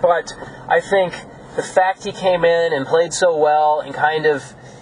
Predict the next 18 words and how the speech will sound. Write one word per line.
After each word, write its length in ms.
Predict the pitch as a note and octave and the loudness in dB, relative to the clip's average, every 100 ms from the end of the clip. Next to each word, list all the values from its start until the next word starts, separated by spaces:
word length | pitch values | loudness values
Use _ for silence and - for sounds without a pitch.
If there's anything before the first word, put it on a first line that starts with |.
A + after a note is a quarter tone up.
| - | -16
shook 400 | - - F#3+ F#3+ | -6 -2 0 2
off 340 | E3+ F3 E3+ - | 2 2 -2 -2
how 180 | D#3 D#3 | 0 2
last 260 | D#3 E3 | 0 -2
season 280 | - E3+ D#3+ | -6 -4 0
ended 300 | D3+ D#3+ D3 | 0 0 -6
with 80 | C#3 | -6
the 80 | D3 | -4
playoff 340 | D#3 D#3+ E3 | 0 2 2
scratches 540 | - - D3+ D3+ D#3 C#3+ | -2 -2 0 0 -4 -4
and 80 | |
the 40 | C#3 | -2
Calder 280 | C#3 D3 D#3+ | 0 0 0
Cup 200 | D#3+ - | -2 0
playoffs, 520 | D3 C#3 C#3 C#3 - - - - - - - E3+ | 2 4 2 0 -8 -16 -18 -20 -20 -20 -4 0
um, 300 | F#3 F3+ D#3 D#3+ - | 2 0 -8 -12 -2
I 140 | F3+ | -2
think 400 | F#3+ - G3+ F#3 | -2 -2 0 0